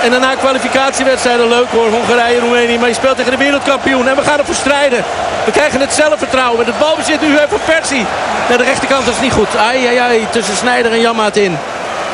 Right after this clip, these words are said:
Jongen, jongen, jongen. Dat is lang geleden dat ik zit te huilen bij een wedstrijd.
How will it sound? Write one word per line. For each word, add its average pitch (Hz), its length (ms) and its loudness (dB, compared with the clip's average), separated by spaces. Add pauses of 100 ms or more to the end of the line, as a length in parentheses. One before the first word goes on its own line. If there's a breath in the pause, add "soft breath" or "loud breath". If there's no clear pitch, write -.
(220)
Jongen, 247 520 2
jongen, 247 360 2
jongen. 233 340 2
Dat 208 100 -2
is - 40 -4
lang 262 220 0
geleden 233 380 2
dat 214 120 0
ik 214 80 -6
zit 226 140 -4
te 233 60 0
huilen 240 280 0
bij 240 140 2
een 240 60 0
wedstrijd. 208 460 0